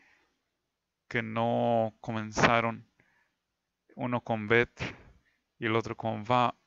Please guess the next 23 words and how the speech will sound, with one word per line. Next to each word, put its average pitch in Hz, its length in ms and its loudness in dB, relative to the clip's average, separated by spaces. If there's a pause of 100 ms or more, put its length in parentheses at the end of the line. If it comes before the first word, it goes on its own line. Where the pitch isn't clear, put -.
(720)
la 117 200 -2
que 120 120 -6
los 107 140 -2
hace 110 200 2
iniciar 107 360 2
es 113 140 -2
el 104 140 -2 (120)
Kaf. 120 420 -4 (480)
Entonces 135 280 2
hay 147 160 6
un 151 100 -2
mensaje 147 440 4
adicional 127 640 0
aquí 127 540 -6 (1120)
que 170 80 -2
a 175 60 4
su 127 180 0
debido 127 320 2
tiempo 123 420 -4
se 117 180 -2
va 117 300 0
a 120 140 -4
desglosar. 110 800 2